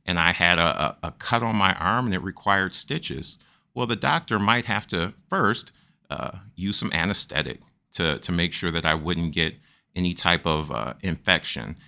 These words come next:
Then they might have to use, I don't know, three, four, five sutures. Then after that, they might put some gauze on the top of it. Then after that, they might wrap it with a bandage.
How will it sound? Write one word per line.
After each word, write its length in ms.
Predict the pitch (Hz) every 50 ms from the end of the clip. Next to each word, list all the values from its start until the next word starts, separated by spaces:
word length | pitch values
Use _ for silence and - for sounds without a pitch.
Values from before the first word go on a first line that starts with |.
| _ _ -
Then 220 | 80 101 110 113
they 100 | 107 107
might 260 | 104 104 98 98 92
have 200 | 110 92 85 -
to 80 | - 95
use, 460 | 82 90 90 87 87 87 - - - - -
I 80 | 101 110
don't 180 | 107 80 73 69
know, 240 | 73 85 101 110 -
three, 340 | - 85 90 110 110 104 95
four, 320 | - - 104 101 98 92
five 420 | 90 - - 92 95 98 101 101 -
sutures. 600 | - - - 123 117 - - - - - - - - - - _ _ _ -
Then 160 | 113 113 110
after 300 | 107 110 107 - 110 98
that, 240 | 101 101 104 104 -
they 100 | 92 85
might 260 | 87 87 85 82 -
put 120 | - -
some 160 | - 76 71
gauze 380 | 65 92 98 104 104 107 101 104
on 100 | 98 95
the 80 | 98 95
top 340 | - - 92 90 90 -
of 180 | 95 92 90 85
it. 200 | 92 87 - - - - _ _ _ _
Then 100 | - 82
after 240 | 82 85 85 - 95 82
that, 180 | 85 85 76
they 100 | 85 80
might 260 | 76 80 82 76 -
wrap 360 | - 73 76 85 92 92 - 107
it 100 | 87 73
with 180 | 95 90 -
a 40 | 87
bandage. 640 | 76 71 85 82 85 82 82 82 80 80 - - -